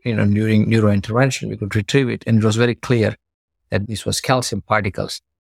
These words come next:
either from the aorta or the aortic valve. So it was very clear that this was happening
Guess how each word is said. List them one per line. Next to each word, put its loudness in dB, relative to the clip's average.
either 2
from 0
the 4
aorta 4
or 0
the 2
aortic -2
valve. -4
So 0
it 2
was 4
very 4
clear 2
that 0
this 2
was 2
happening 0